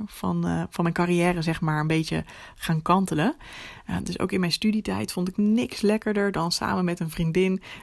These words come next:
eh, lekker T V kijken en keihard roddelen over de kandidaten die meededen aan een programma. Denk aan America's Next Topmodel of aan Holland's Next Topmodel. Dat soort programma's. Heerlijk.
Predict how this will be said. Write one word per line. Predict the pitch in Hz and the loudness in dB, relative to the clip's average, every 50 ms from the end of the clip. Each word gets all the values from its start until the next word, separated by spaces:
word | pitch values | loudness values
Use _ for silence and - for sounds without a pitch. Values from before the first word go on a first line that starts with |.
| - - - _ | -18 -20 -16 _
eh, | - 160 160 160 165 165 - 165 | -6 -4 -2 -2 -2 -2 -2 -2
lekker | 170 170 180 180 - 156 151 - - | -2 -2 -2 -2 -2 -2 -4 -4 -4
T | - 147 | -4 -4
V | 165 - 196 185 202 - | -2 0 0 -2 0 0
kijken | - 147 160 180 - - | 0 0 0 0 -2 -2
en | 151 165 - | -4 -4 -2
keihard | - 180 190 196 180 175 165 | -2 0 2 2 2 0 -2
roddelen | 170 156 156 170 190 214 208 190 185 180 - - - | -4 -2 2 4 4 4 4 2 2 2 0 0 0
over | 170 175 175 170 - 165 | 0 0 0 -2 -2 -4
de | 160 156 | -4 -4
kandidaten | - - 180 180 165 160 160 160 175 180 170 - 165 | -4 -2 0 0 2 2 2 2 2 0 -2 -2 0
die | 160 165 | 0 2
meededen | 165 160 156 160 156 151 147 143 - - | 2 4 4 4 4 2 2 0 0 0
aan | 156 | -2
een | 156 | 0
programma. | 156 - - 156 - - - 143 - 147 - - - - - - - - - _ _ - | 2 4 2 2 2 -2 -2 -2 -2 -2 -4 -6 -10 -12 -14 -14 -14 -16 -18 _ _ 0
Denk | - 170 175 175 - | 2 2 2 2 0
aan | - - 165 160 160 160 160 160 - | -2 -2 0 0 0 -2 -4 -4 -2
America's | - 175 170 165 156 175 180 - 180 - | 0 0 2 2 0 0 0 0 0 0
Next | 170 160 156 - - - | 0 -2 -2 -4 0 2
Topmodel | - 220 220 - 190 190 190 185 185 180 175 175 170 | 2 2 2 2 2 2 4 4 4 4 4 2 2
of | - - - 160 160 - - | 0 0 -2 -2 -2 -4 -6
aan | - - 151 156 151 147 151 160 175 - - - - - | -6 -4 -2 -2 -2 -2 -2 -4 -6 -8 -12 -18 -20 -12
Holland's | - - 196 202 190 175 190 - | -2 2 4 4 4 4 2 0
Next | 180 180 - - | 0 -2 2 2
Topmodel. | - 175 - 180 175 165 160 165 165 170 175 170 - - | 2 2 2 2 0 2 2 0 0 0 -2 -2 -4 -2
Dat | - 175 170 - | -2 -2 -2 0
soort | - 165 160 - | -2 -4 -4 -6
programma's. | - 180 - - 185 185 180 147 190 196 - - | -8 -8 -4 0 0 0 2 0 -2 -4 -6 -6
Heerlijk. | - 165 151 147 170 202 240 262 269 277 226 190 - 76 - - - - | -4 -2 2 4 6 6 6 6 4 2 0 0 -2 -2 -4 -6 -8 -14